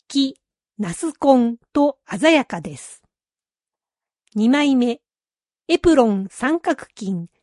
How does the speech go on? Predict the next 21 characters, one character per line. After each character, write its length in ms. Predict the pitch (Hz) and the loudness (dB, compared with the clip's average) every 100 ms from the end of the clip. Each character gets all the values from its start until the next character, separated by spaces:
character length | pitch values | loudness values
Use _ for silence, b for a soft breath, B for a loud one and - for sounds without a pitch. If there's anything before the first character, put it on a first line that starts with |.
| _ | _
マ 140 | 294 | -6
ス 140 | - - | -6 -6
ク 160 | 254 | -6
着 320 | - 240 294 | -4 -6 -2
用 240 | 302 302 277 | 0 2 2
の 160 | 262 | 0
子 160 | - 233 | -2 -2
供 240 | 285 294 | 0 0
た 160 | - 240 | -2 -6
ち 160 | - 185 | -6 -8
が 200 | 185 - _ _ _ | -8 -12 _ _ _
野 120 | 208 | -12
菜 360 | 156 330 330 320 | -2 2 4 4
を 100 | 302 | 2
調 300 | - 349 339 | 0 0 2
理 140 | 220 | -2
し 180 | - - | -6 -8
て 80 | 196 | -8
い 100 | 175 | -6
ま 180 | 170 170 | -8 -10
す。 240 | - - | -16 -20